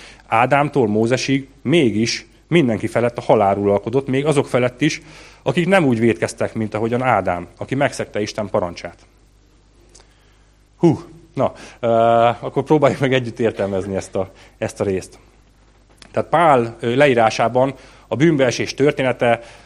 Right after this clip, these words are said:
a bűnbeesés szereplői és ennek a következménye, a bűn és a halál, az, az, az egy, egyfajta igazságként van, ö, leírva.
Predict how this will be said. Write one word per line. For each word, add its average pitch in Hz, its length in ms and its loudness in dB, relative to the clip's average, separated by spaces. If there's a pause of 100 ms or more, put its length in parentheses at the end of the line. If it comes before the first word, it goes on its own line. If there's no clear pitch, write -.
(160)
a - 80 -10
bűnbeesés 113 560 0
szereplői 120 920 0 (120)
és - 140 -8
ennek 117 200 -6
a - 60 -14
következménye, 110 1000 -2 (360)
a - 80 -8
bűn 123 280 -2
és 110 140 -4
a 101 40 -10
halál, 120 520 -2 (320)
az, 113 340 -6
az, 113 340 -8
az - 240 -12
egy, 123 220 -12
egyfajta 127 340 -6
igazságként 107 800 -2
van, 95 340 -6 (200)
ö, 92 460 -8
leírva. 98 560 -2